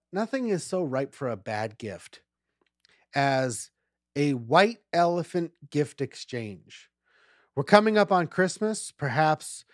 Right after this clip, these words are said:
you have a white elephant gift coming up. You're gonna get together and you're, you're asked to bring a white elephant gift. Now, a white elephant gift, these are my favorite, favorite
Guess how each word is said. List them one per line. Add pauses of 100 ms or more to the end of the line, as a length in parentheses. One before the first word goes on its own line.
(260)
you
have
a
white
elephant
gift (400)
coming
up. (420)
You're
gonna
get
together
and
you're, (320)
you're
asked
to
bring
a
white
elephant
gift.
Now, (1300)
a
white
elephant
gift, (1400)
these
are
my
favorite, (840)
favorite